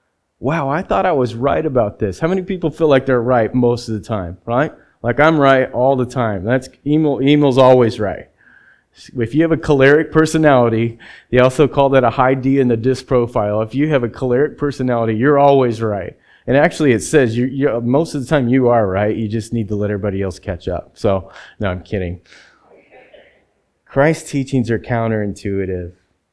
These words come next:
And before, if you will actually go to his word, he's gonna tell us it's not about being right. It's about submitting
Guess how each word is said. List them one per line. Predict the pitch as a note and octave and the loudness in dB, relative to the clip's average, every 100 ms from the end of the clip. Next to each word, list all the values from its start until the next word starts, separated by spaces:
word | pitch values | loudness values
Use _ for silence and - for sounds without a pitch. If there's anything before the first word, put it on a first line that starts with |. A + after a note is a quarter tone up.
| _ _ | _ _
And | A#2 | -6
before, | G#2+ G#2 - C#3+ E3+ E3 D#3 - _ G3 - _ _ _ | -6 -8 -8 -4 0 0 -2 -6 _ -12 -12 _ _ _
if | A#2 A2+ | -14 -14
you | D3 | -2
will | F3+ A3 | 0 0
actually | D#3+ F#3 F3 | -2 0 -2
go | C3 C3 D3+ | 0 0 2
to | D3+ | 0
his | B2 | -2
word, | A2 B2+ D3+ D3 - - _ _ | -2 -2 -2 -6 -16 -20 _ _
he's | F#3+ - | -8 -4
gonna | B3 | -4
tell | G#3 G#3+ G#3+ | -2 -6 -6
us | E3 | -10
it's | D3+ | -4
not | F3 A3 | -4 -2
about | F#3 D#3+ B2+ | -2 -2 -2
being | D#3+ D#3 | -4 -4
right. | C3+ C#3+ C#3 - _ _ _ _ _ _ _ _ _ _ _ _ _ _ _ _ | -6 -8 -10 -14 _ _ _ _ _ _ _ _ _ _ _ _ _ _ _ _
It's | - - | -14 -10
about | D#3+ E3+ C#3+ | -8 -8 -10
submitting | - C#3+ C#3+ D3 C#3+ A#2 G#2 | -8 -4 -2 -2 -2 -4 -10